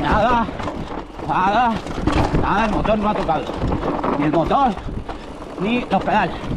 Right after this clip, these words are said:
ni las bielas. Pues vamos a empezar ya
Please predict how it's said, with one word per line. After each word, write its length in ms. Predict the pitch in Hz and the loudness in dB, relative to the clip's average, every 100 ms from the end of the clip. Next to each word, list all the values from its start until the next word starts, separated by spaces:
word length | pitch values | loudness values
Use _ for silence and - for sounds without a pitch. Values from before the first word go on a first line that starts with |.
| - - - - - | -4 -4 -8 -8 -2
ni 80 | 165 | 0
las 160 | 147 156 | 0 2
bielas. 280 | 240 180 - - - - 185 - - - | 0 0 -6 -8 -6 -4 -4 -6 -10 -6
Pues 120 | 170 160 | -4 0
vamos 180 | 214 | 2
a 20 | 214 | 2
empezar 380 | 196 208 185 | 0 0 0
ya 280 | 180 208 196 | 4 2 2